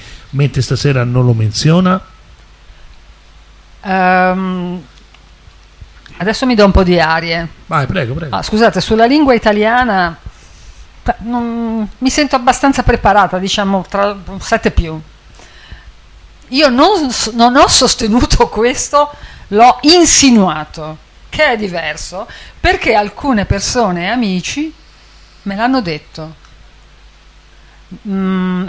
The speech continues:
Speaker 2: hanno notato delle cose
Speaker 1: Ok,
Speaker 2: che in questo
Speaker 1: noi
Speaker 2: libro non ci sono.
Speaker 1: Infatti.
Speaker 2: Ecco, ma che mi hanno colpito. Eh.
Speaker 1: Possiamo sapere quali?
Speaker 2: Sì. Allora, lo spargimento di sangue, i miei detrattori mi hanno attaccato in cinquecento,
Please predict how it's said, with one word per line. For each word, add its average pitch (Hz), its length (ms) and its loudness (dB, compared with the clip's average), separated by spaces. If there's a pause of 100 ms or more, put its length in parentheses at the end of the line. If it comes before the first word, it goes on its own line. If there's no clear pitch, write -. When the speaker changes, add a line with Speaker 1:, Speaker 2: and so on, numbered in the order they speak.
Speaker 2:
hanno 254 260 4
notato 233 380 4
delle 208 220 2
cose 160 600 -12
Speaker 1:
Ok, 139 140 -4
Speaker 2:
che - 80 -2
in - 60 2
questo 143 180 2
Speaker 1:
noi 143 100 4
Speaker 2:
libro 285 240 0
non 226 160 4
ci 240 140 -4
sono. 156 500 -10
Speaker 1:
Infatti. 101 520 -10 (220)
Speaker 2:
Ecco, 214 460 -10 (240)
ma 226 140 0
che - 100 -2
mi 277 160 6
hanno 285 220 4
colpito. 156 560 -4 (600)
Eh. 220 60 -8
Speaker 1:
Possiamo 139 280 2
sapere 117 260 0
quali? 135 400 -2 (240)
Speaker 2:
Sì. - 280 -2 (840)
Allora, 185 260 0
lo 208 80 4
spargimento 247 640 2
di 247 100 0
sangue, 302 580 0
i 196 60 -6
miei 175 360 0
detrattori 175 600 0
mi 175 100 2
hanno 170 160 4
attaccato 165 460 -2
in 165 60 2
cinquecento, 339 760 -2